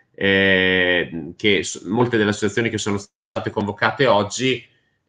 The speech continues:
eh, o che hanno chiesto di partecipare oggi, fanno parte del tavolo di progettazione partecipata, che è, eh, uno strumento attraverso il quale il quartiere,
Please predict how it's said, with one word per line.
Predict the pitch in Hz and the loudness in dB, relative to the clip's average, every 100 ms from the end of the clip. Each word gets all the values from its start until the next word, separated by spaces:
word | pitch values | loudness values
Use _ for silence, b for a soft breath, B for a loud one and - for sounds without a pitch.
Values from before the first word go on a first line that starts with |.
| _ | _
eh, | 104 98 95 92 90 | 0 2 4 4 2
o | - | 0
che | 104 | 0
hanno | 95 | 0
chiesto | 113 110 113 | 0 0 -2
di | |
partecipare | 104 92 104 - 117 117 | -2 -2 -4 -2 2 4
oggi, | 110 117 | 4 0
fanno | 120 101 98 | -2 -2 0
parte | 110 117 110 | 0 0 2
del | 95 | 0
tavolo | 120 110 104 | 2 2 2
di | 101 | -2
progettazione | 101 104 101 101 117 101 | -4 -8 -8 -6 -4 -2
partecipata, | - 98 98 107 98 127 104 90 90 85 82 _ | -4 -6 -6 -8 -2 2 2 2 -2 -4 -6 _
che | 98 90 - | 0 0 0
è, | 92 104 98 | 0 2 2
eh, | 90 90 104 | -2 -4 -4
uno | 101 | -6
strumento | 104 104 110 131 95 92 | -8 -6 -2 0 0 -2
attraverso | 87 92 90 104 107 98 | -8 -6 -2 -2 -2 -6
il | 87 | -2
quale | 117 107 95 | 2 2 2
il | 98 | 0
quartiere, | 107 120 113 120 101 107 120 123 | 2 0 0 0 2 4 2 -2